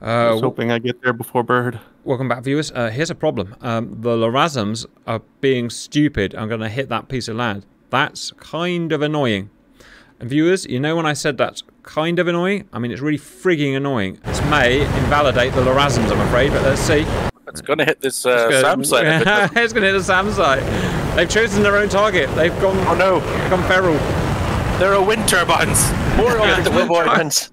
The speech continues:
Speaker 1: It's the ultimate way of protecting the harbour. Where are they? Where are
Speaker 3: Climb,
Speaker 1: they?
Speaker 3: climb, you fool.
Speaker 1: Climb. I can't, here they are.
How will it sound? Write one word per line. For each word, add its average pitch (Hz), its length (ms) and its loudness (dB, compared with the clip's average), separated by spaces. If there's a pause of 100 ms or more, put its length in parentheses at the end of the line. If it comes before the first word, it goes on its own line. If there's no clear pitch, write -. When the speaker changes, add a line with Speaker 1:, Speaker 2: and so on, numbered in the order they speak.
Speaker 1:
It's 247 440 0
the 240 140 2
ultimate 233 420 2
way 214 180 2
of 226 80 0
protecting 214 580 0
the 202 140 -2
harbour. 214 480 2 (260)
Where 107 140 -2
are 110 120 0
they? 107 160 0 (440)
Where 196 120 4
are 233 160 2
Speaker 3:
Climb, - 40 -2
Speaker 1:
they? 143 160 0
Speaker 3:
climb, 247 400 2
you 233 100 2
fool. 214 360 2
Speaker 1:
Climb. 202 260 -4 (720)
I - 60 -10
can't, - 240 -8
here 214 120 2
they 240 140 2
are. 262 200 2